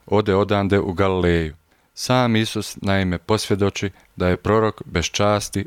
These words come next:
u svom zavičaju. Kada dakle dođe u Galileju,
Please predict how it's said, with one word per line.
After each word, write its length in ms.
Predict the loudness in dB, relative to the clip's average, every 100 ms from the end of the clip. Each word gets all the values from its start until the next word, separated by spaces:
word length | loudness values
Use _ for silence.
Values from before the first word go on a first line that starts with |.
| -8
u 60 | -4
svom 320 | 0 2 2
zavičaju. 560 | 2 0 -4 -8 -8 -12 _ _ _ -20 -20 _
Kada 240 | -4 0 2
dakle 420 | 2 0 0 0
dođe 400 | 2 2 4 2
u 80 | 2
Galileju, 600 | 0 0 2 2 2